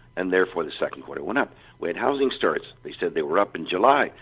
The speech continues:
but they revised June to being way down. The fact is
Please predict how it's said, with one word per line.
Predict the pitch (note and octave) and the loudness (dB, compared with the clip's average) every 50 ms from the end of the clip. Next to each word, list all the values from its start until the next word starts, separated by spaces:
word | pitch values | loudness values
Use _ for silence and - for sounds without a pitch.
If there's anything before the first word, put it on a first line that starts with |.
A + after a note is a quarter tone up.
| - - - - | -20 -20 -12 -2
but | - G#2+ G2+ - | 0 0 2 2
they | - F2+ F#2+ F#2+ | 2 2 4 4
revised | F#2 E2 D2 F2 F2+ F2 - A2 A#2+ B2 A2+ F2 - - | 2 2 0 0 0 2 4 4 4 4 2 0 -4 -2
June | - A2 A#2 B2 A#2+ A2 - - - - - - | 2 4 4 4 4 2 -2 -6 -12 -18 -14 -10
to | - | -6
being | D#2 F2+ F#2+ F#2+ F2 | -2 -2 0 0 0
way | F#2 G2+ G#2 G#2+ | 2 2 2 2
down. | G2+ G#2+ A#2+ D3 C#3 A#2 - - - - - - - - - - | 2 4 4 4 4 2 0 -2 -8 -16 -20 -20 -20 -18 -14 -14
The | F2 | -4
fact | - - B2+ C3 B2+ B2+ - | 0 2 2 4 2 2 4
is | A#2 A#2 A2+ G#2+ | 4 4 4 4